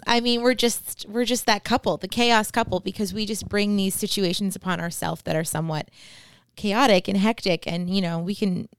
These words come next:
get into that on some of the other podcasts. But yeah, when I'm, when I'm looking at it, when I'm looking at the stats here and you're saying that, you know, we had some longer stints, I think because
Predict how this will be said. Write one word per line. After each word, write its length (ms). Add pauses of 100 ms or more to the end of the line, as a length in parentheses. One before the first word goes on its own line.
(100)
get 160
into 200
that 200
on 160
some 140
of 100
the 100
other 160
podcasts. 600
But 200 (380)
yeah, 320
when 140
I'm, 300
when 120
I'm 220
looking 340
at 160
it, 280 (260)
when 100
I'm 80
looking 260
at 140
the 60
stats 560
here 280
and 220
you're 100
saying 580
that, 240 (240)
you 160
know, 360 (1000)
we 160
had 320
some 300
longer 400
stints, 600
I 140
think 300
because 640